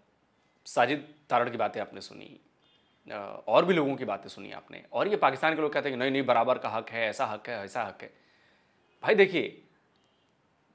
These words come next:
अब कोई दलील देता है कि जी इस्लामिक मुल्क है इसलिए हम नहीं दे सकते, हम नहीं कर सकते। अरे, तो सबसे पहला काम तो आपने ही गड़बड़ किया कि आपने अपने मजहब की बुराई सबसे पहले सामने लेकर ला दी है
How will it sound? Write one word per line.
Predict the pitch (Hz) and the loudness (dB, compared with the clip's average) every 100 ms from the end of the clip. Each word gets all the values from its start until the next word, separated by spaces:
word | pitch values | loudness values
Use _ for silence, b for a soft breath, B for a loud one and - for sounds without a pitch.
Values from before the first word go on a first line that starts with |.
| _ - | _ -6
अब | 123 127 147 143 - - | -6 -6 -16 -18 -14 2
कोई | 180 190 | 4 6
दलील | 160 165 | 6 4
देता | 156 160 | 2 4
है | 151 | 4
कि | 147 | 4
जी | 147 156 | -2 -2
इस्लामिक | 135 143 - 170 170 185 156 | -4 -6 4 6 8 4 2
मुल्क | 151 143 | 2 2
है | 147 147 | 4 4
इसलिए | - 160 156 | 4 2 0
हम | 143 | 0
नहीं | 139 139 | 0 0
दे | 139 | 0
सकते, | 131 - 143 | -2 -2 -2
हम | 127 | -2
नहीं | 131 143 | -2 0
कर | 139 | -2
सकते। | - - 110 107 - _ _ _ - | -4 -8 -6 -6 -8 _ _ _ -4
अरे, | 117 196 - _ _ _ _ _ _ _ _ _ _ _ _ _ _ | -2 -2 -6 _ _ _ _ _ _ _ _ _ _ _ _ _ _
तो | - | -8
सबसे | - 175 - 262 | -2 -2 4 2
पहला | 262 151 139 226 | 4 4 8 8
काम | 247 247 | 8 4
तो | 247 | 4
आपने | 233 240 | 4 4
ही | |
गड़बड़ | 269 226 185 | 4 4 2
किया | 135 117 - - | 0 -2 -4 0
कि | 156 | 6
आपने | 147 147 190 | 8 6 2
अपने | 240 202 208 | 0 0 2
मजहब | 208 147 185 | 4 4 4
की | 185 | 2
बुराई | 226 165 170 226 | 2 6 8 6
सबसे | 226 214 254 | 2 2 4
पहले | 247 208 | 4 4
सामने | 190 156 | 2 2
लेकर | 143 127 | 2 2
ला | 110 | -2
दी | 98 | -2
है | - | -10